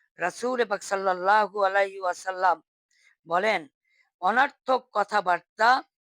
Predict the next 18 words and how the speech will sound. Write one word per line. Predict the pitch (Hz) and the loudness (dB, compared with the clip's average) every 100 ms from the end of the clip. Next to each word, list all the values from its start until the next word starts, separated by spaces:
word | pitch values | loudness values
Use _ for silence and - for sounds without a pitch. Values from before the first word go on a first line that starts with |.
| _ - | _ -2
ও | 196 | 0
কাজকর্ম | 185 - 202 202 - 214 208 185 | 0 2 0 0 -4 -6 -4 -12
ত্যাগ | _ 190 202 _ _ _ _ _ | _ -2 -2 _ _ _ _ _
করা | - 175 180 233 262 - _ _ - | 0 4 6 4 0 -14 _ _ -10
মুসলমানদের | 208 214 294 302 269 254 233 | -10 -2 -2 0 -2 0 -2
স্বীয় | 196 - 202 226 196 | -2 -8 -4 -2 -2
ধর্ম | 151 185 220 220 | -2 -4 -4 -8
ইসলামের | 185 - - 208 180 | -8 -8 -2 -2 -2
সৌন্দর্যের | - - 185 190 240 185 196 165 | -10 -10 -12 -10 -12 -10 -10 -8
বহিঃপ্রকাশ।" | 170 170 175 - 143 - 160 123 - - - _ _ _ _ _ _ _ _ - | -10 -12 -16 -20 -12 -2 0 0 -6 -14 -16 _ _ _ _ _ _ _ _ -6
তিরমিজি, | 208 240 240 254 | -4 -2 -4 -6
ইবনে | 220 233 | -4 -2
মাজাহ, | 214 214 254 | 0 0 -2
মুসনাদে | 202 - - 180 165 | -4 -10 -8 -4 -4
আহমদ, | 131 110 226 _ _ _ _ _ 143 | -4 -4 -6 _ _ _ _ _ -6
মুওয়াত্তায়ে | 165 170 - 151 | -2 -2 -2 -6
মালিক। | 147 151 151 151 113 _ _ _ _ _ _ _ _ _ _ - | -4 0 0 -2 -8 _ _ _ _ _ _ _ _ _ _ -4
কাজেই | 208 247 277 175 | -2 0 -2 -2